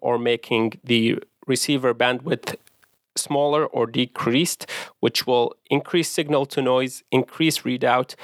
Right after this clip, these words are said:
but it will cause worsening or increase metallic artifact,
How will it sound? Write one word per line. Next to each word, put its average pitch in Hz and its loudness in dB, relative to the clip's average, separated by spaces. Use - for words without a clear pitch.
but 123 2
it 127 0
will 123 0
cause 143 0
worsening 139 2
or 123 4
increase 143 0
metallic 117 0
artifact, 165 0